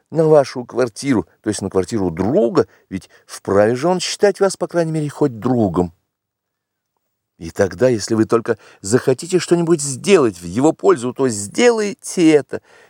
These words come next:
если только можете, если только в вас есть великодушие и смелость, и, наконец, если и вправду вы что-то можете сделать.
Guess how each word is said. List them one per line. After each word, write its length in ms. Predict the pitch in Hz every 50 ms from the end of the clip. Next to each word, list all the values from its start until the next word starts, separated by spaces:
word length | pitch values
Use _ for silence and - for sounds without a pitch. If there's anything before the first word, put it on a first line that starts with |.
| _
если 340 | - 151 190 156 - - 143
только 320 | - - 131 117 - 123
можете, 500 | 117 123 131 131 113 92 95 - - - - - - -
если 260 | _ - 135 - 143 -
только 240 | - 139 117 143
в 80 | 131 113
вас 240 | 117 143 143 - -
есть 320 | 113 123 147 127 - -
великодушие 680 | 117 127 123 117 - 123 123 135 165 151 - - - 110
и 60 | 104
смелость, 640 | 101 - - 123 151 196 180 135 107 98 - - _ - - - -
и, 180 | - 143 143 139
наконец, 500 | 123 120 117 - 117 117 117 110 - -
если 240 | - 110 - - 92
и 40 | 98
вправду 540 | - - - 98 110 139 143 123 98 92 92
вы 160 | 107 123 113
что-то 640 | - - - _ _ 135 131 113 - _ 95 92
можете 640 | 101 107 113 110 104 87 - 80 78 - - - 90
сделать. 640 | 87 82 82 80 80 95 104 98 82 73 - - -